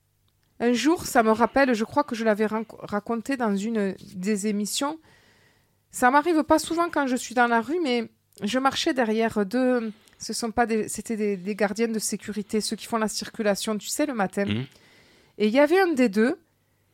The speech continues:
Speaker 1: qui marchait avec une drôle de démarche. Et ce qui m'a interpellée comme détail, c'est sa main gauche qui tenait, euh, fermée et l'autre main normale. Donc il marchait avec, euh, une main avec un poing fermé.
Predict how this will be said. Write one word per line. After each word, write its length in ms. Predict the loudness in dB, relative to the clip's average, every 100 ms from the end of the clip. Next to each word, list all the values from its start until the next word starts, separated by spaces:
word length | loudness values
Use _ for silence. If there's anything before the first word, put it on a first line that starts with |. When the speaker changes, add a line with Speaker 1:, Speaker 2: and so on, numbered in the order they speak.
| _ _
Speaker 1:
qui 160 | -10 0
marchait 400 | 0 2 2 4
avec 300 | 4 4 0
une 180 | -2 -2
drôle 320 | 0 2 2
de 140 | 2 2
démarche. 580 | 2 2 0 -4 -8 -4
Et 80 | -4
ce 160 | -2
qui 180 | -4 -2
m'a 80 | -2
interpellée 640 | 0 -2 -4 0 2 2
comme 220 | 2 0 2
détail, 480 | 0 0 0 0
c'est 180 | -2 -4
sa 220 | -2 0
main 240 | 0 -2 -6 _ _ -2
gauche 380 | 4 4 2 -6
qui 120 | -8
tenait, 440 | -2 -2 0 -2 2
euh, 180 | 2 0 -4 _ _ _
fermée 500 | 0 2 4 2 0 -4 _ _ _ -2
et 120 | 4
l'autre 280 | 4 4 2
main 140 | 0
normale. 460 | 2 2 4 2 2 -6
Donc 180 | -8 -2
il 60 |
marchait 300 | -2 -2 0
avec, 280 | 2 2 4
euh, 140 | 2 2
une 200 | 0 0
main 200 | 0 0
avec 260 | 2 0 0
un 80 | -2
poing 220 | 0 -2
fermé. 460 | 0 -2 -2 -4